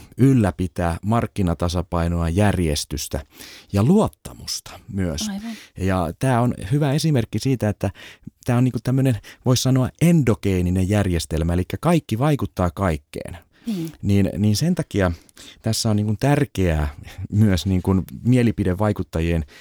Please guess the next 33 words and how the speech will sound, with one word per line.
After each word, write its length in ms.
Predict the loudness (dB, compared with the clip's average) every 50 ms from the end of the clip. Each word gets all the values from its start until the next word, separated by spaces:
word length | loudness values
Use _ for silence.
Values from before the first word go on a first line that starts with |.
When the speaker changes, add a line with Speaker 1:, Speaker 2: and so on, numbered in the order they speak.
| -20 -20 _ -4
Speaker 1:
kantaa 400 | 0 0 0 0 0 -2 0 0
vastuu 480 | 0 -2 -2 -4 -6 -2 -2 -2 -2
siitä, 380 | 0 0 2 2 2 2 0 -4
että 160 | -2 -2 0
minkälaisia 500 | 0 0 0 0 0 0 0 0 0 -2
näkemyksiä 640 | -2 -2 0 0 2 2 2 0 0 0 0 0 0
esittää 600 | 2 0 0 -2 -2 -4 -10 _ -6 -4 -4 -4 -4 -6 _ -20 -20 -12 -6
ja 80 | -4
niin 200 | -2 -2 0 0
edelleen. 480 | 0 -2 -2 -2 -2 -2 -2 -4 -4 -6 -10 -16 -20 -20 -14
Speaker 2:
Se 140 | -6 -2 0
on 60 | 0
Speaker 1:
Ää, 60 | 0
Speaker 2:
totta 360 | 0 -2 -4 -6 _ -4 -2 -2
ja, 140 | 0 -2 -4 _ _ -20 -20 -18 -18 -18 -20 -16 _ -4
ja 100 | 0 2
varmaan 380 | 2 2 2 0 0 0 -2 -2
aina, 360 | -2 0 0 2 2 0 0 -2 -6 -14 -16 -10
jos 400 | -6 -4 -4 -4 -4 -6 -8 -10 -12 _ _ _ _ -4
ajattelee 540 | -2 -2 -2 -2 _ -4 -2 0 0 2
niin 120 | 2 0 0
kuin 160 | 0 0 2
hyvää 300 | 0 2 2 2 0 0
profetiaa, 580 | -2 -6 -8 -8 -8 -10 -10 -6 -2 -2 0 2
niin 160 | 0 0 0
sehän 260 | -2 -4 -2 0 0
myös 260 | 2 0 0 -2 -4
sisältää 540 | -6 -4 -2 -2 -2 -2 -2 -4 -4 -4 -4
sen 220 | -4 -4 -4 -6 -6 -10 -18 -20 -20 -20 _ 2
toivon 380 | 4 4 4 4 2 2 2 2
näkökulman 600 | 0 0 -2 -6 -2 0 0 0 2 0 0 0
ja 80 | -2 -2
sen 300 | -2 0 0 0 -2